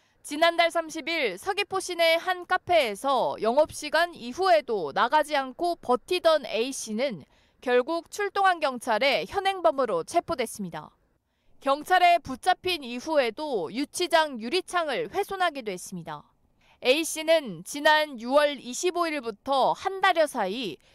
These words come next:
여덟 번에 걸쳐 각종 범행을 저질렀는데 대부분이 술에 취한 상태였습니다.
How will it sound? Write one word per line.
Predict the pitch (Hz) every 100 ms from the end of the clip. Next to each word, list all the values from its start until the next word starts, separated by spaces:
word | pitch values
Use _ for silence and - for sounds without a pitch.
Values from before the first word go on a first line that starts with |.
| _
여덟 | 233 254 339
번에 | 349 339 320
걸쳐 | 302 285 - 320 285 202
각종 | - 254 - 339 330 -
범행을 | 233 254 370 349 320
저질렀는데 | 294 233 233 285 247 196 175 247 190 127 _ _
대부분이 | - 247 285 277 285 339 359
술에 | - 427 440
취한 | - 311 208 190
상태였습니다. | 349 339 302 226 - 185 160 143